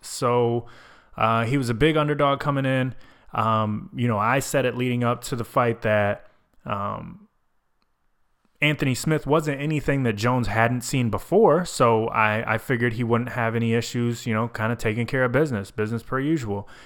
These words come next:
And, uh, once again, kinda with Woodley, Anthony Smith came out, and it was just something weird in the air. He just wasn't himself.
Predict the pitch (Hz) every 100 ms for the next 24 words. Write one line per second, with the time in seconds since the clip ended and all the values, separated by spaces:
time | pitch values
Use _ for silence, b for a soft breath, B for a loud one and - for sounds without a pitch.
0 | B B 107 107 107 104 104 104 - -
1 | _ - 120 123 123 123 156 156 147 -
2 | 139 139 123 110 135 156 170 170 - _
3 | - 120 135 139 123 135 143 - 156 147
4 | 151 180 - - 123 139 143 151 - 127
5 | 143 160 131 185 196 143 120 107 95 104
6 | 131 135 107 98 104 117 113 117 101 113
7 | 107 - 143 123 110